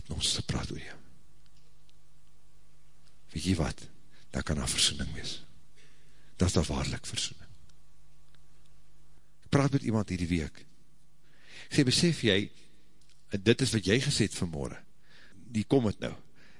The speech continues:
Die koppeling tussen ons mond en ons hande.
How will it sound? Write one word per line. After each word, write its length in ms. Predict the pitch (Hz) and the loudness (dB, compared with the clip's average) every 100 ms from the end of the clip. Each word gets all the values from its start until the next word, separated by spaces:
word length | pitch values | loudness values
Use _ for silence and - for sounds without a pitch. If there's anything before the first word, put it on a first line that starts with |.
| - | 2
Die 100 | 104 - | 2 6
koppeling 440 | 160 147 117 101 95 | 4 6 6 6 4
tussen 280 | 101 - 92 | 2 4 2
ons 240 | 85 - 87 | 2 0 2
mond 480 | 95 110 127 - - - - - - - | 4 4 2 -6 -8 -10 -10 -10 -6 2
en 180 | 90 85 | 2 4
ons 120 | 90 | 2
hande. 320 | 80 85 76 | 4 4 0